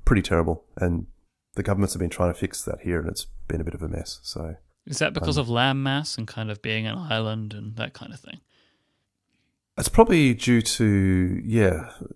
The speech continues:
Speaker 1: to size and, and population density, but it's also, you know, the usual story of telephone carriers owning networks and then it being privatized, you know, government owned and privatized. And yeah, there's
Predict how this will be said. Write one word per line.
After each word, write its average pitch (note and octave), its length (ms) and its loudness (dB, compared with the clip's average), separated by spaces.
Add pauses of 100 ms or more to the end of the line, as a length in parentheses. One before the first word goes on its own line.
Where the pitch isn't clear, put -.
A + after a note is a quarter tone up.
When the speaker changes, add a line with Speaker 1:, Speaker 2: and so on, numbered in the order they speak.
Speaker 1:
to F#2+ 160 -4
size F2+ 520 0
and, E2+ 220 -2
and F2 180 -2
population F2 500 -2
density, E2+ 400 -4
but G2 140 -4
it's - 160 -6
also, E2+ 600 -2 (720)
you A2+ 80 -2
know, F#2+ 100 0
the G2 100 2
usual F#2 260 2
story F2 420 2
of - 320 -8 (500)
telephone F#2 420 0
carriers E2 640 -2
owning E2+ 480 -2
networks E2+ 560 -6
and E2 280 -8 (580)
then E2+ 120 -6
it E2 100 -10
being E2 280 -6 (760)
privatized, F2 760 0
you G2 80 4
know, F2+ 80 2
government G2+ 320 4
owned F2+ 320 2
and E2 100 -2
privatized. F2 720 0
And E2 200 -8 (840)
yeah, - 300 -2 (100)
there's - 360 -2